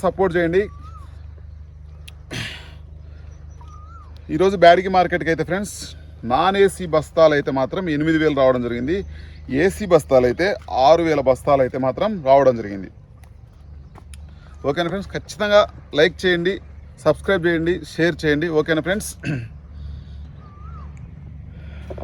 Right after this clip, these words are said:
టూ జీరో ఫోర్ త్రీ విషయానికి వచ్చేసరికి, ఇటు సైడ్ రా, టూ జీరో ఫోర్ త్రీ విషయానికి వచ్చేసరికి తొమ్మిది వేల కా నుంచి దగ్గర దగ్గర మనకు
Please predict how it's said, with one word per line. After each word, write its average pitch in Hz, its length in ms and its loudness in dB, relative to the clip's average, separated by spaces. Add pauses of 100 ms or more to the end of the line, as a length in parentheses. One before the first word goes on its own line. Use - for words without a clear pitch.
(600)
టూ 208 100 -2 (160)
జీరో 214 180 2 (100)
ఫోర్ 190 200 2
త్రీ 190 80 -2 (100)
విషయానికి 170 260 -2
వచ్చేసరికి, 120 280 -10
ఇటు - 100 -12
సైడ్ 107 200 -8
రా, - 80 -12 (1200)
టూ 190 100 -2 (140)
జీరో 208 240 2
ఫోర్ 190 180 0
త్రీ 170 160 -2
విషయానికి 165 300 -2
వచ్చేసరికి 165 300 -8 (120)
తొమ్మిది 175 320 0
వేల 185 120 6 (100)
కా 180 40 6 (120)
నుంచి 165 160 -4 (160)
దగ్గర 151 240 -2
దగ్గర 170 180 4 (840)
మనకు 170 280 0